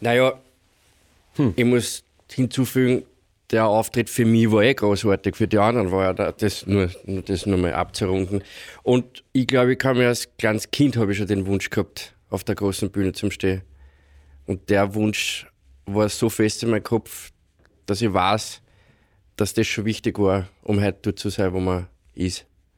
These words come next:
Speaker 1: Also ich wollte das schon immer werden. Ich wollte da immer das mit den Leuten kennen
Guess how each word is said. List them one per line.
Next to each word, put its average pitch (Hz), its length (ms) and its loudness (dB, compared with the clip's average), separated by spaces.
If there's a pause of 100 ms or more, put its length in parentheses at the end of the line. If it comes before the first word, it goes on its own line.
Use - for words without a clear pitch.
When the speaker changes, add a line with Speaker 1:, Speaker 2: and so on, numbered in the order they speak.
(120)
Speaker 1:
Also 113 140 0
ich 139 80 2
wollte 131 140 0
das 123 100 0
schon - 140 -2
immer 117 200 4
werden. 87 260 -2 (640)
Ich 98 100 -4
wollte 98 160 0
da 104 80 2
immer 113 240 4
das 104 180 -2
mit 98 140 -4
den 95 80 -2
Leuten 104 340 0
kennen 101 380 0